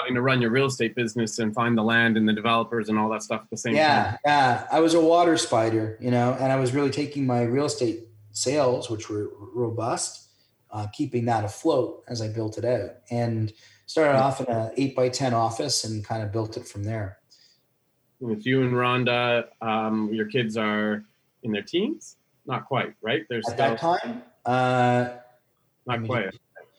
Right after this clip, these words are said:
Speaker 2: no, so, uh, let me just see. Uh, so that's, call it twelve years ago. No, they're, they're older than that. At that time, uh,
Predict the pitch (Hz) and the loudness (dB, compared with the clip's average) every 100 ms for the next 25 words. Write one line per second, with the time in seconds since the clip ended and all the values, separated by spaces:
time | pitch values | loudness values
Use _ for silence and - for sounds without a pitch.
0 | _ _ _ _ - 139 131 127 - 156 | _ _ _ _ -4 2 2 2 0 4
1 | 147 143 143 139 139 131 - - 120 120 | 6 6 4 4 4 2 -6 -6 -2 0
2 | 117 117 117 117 113 110 117 107 104 90 | 0 0 -2 -4 -6 -4 -4 -4 -6 -10
3 | 113 101 98 - - 104 104 - - 104 | -10 -10 -10 -14 -14 -10 -10 -12 -10 -10
4 | 101 - 107 107 107 117 123 123 131 127 | -10 -12 -8 -6 -4 0 2 2 2 2
5 | 131 135 139 151 151 151 110 101 98 - | 2 2 2 2 2 2 0 -4 -8 -12
6 | - 120 131 127 127 139 127 120 120 120 | -12 -8 -2 -2 -2 -2 0 0 -4 -8
7 | 113 107 104 | -6 -4 -4